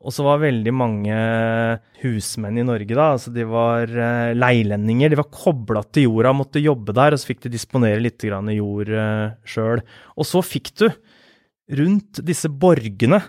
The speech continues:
som f-, var som fysiske manifestasjonene av makta, så fikk de jo håndverkere og sånn, som bodde liksom beskyttet av borgen, som ble borgerskapet. Og dette borgerskapet, etter hvert så begynte de å ansette folk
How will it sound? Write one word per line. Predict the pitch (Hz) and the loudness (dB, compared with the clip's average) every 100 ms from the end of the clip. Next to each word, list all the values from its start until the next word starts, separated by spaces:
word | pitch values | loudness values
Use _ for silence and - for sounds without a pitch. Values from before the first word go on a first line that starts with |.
| _ | _
som | 160 | -4
f-, | 151 - 160 | -4 -4 -2
var | 147 | 0
som | 151 | 0
fysiske | - 120 104 - 120 - 135 | -2 -6 -6 -6 -6 -2 -2
manifestasjonene | 131 135 143 - 147 - 110 101 110 143 - _ | -2 -2 -6 -6 -6 -4 -6 -4 -2 -2 -4 _
av | - 120 123 127 127 127 131 127 131 127 _ _ _ - | 0 2 4 4 4 2 0 0 -2 -4 _ _ _ -12
makta, | 123 120 - - 226 - _ _ _ - | -8 -8 -2 2 2 -2 _ _ _ -16
så | - 156 | -2 -2
fikk | - 143 - | -2 -8 -4
de | 165 | -4
jo | - | -2
håndverkere | 180 123 - 113 110 113 - 160 | -2 -2 -4 -6 -6 -8 -8 -4
og | 180 | -2
sånn, | 269 - _ _ _ _ | -4 -6 _ _ _ _
som | - 170 | -4 -2
bodde | 220 160 123 160 | -2 -4 -2 -2
liksom | 170 | -2
beskyttet | 170 - 156 _ - | -4 -6 -8 _ 0
av | 180 | 2
borgen, | 151 143 151 240 - _ | 4 4 4 0 0 _
som | - 147 | -2 2
ble | 175 170 | 4 6
borgerskapet. | 185 123 110 - 151 - 214 - - | 4 4 0 0 -4 -4 -12 -12 -8
Og | 156 | 0
dette | 190 - | 0 2
borgerskapet, | 170 185 120 110 - 135 180 | 2 2 2 -2 0 0 0
etter | 175 | 0
hvert | 185 190 | 0 0
så | |
begynte | 175 143 | -4 -4
de | 147 156 | 0 0
å | - | 0
ansette | 113 104 - 123 _ - 135 135 135 | -2 -2 0 -2 _ -2 2 2 0
folk | 127 - 135 127 | -2 0 0 -2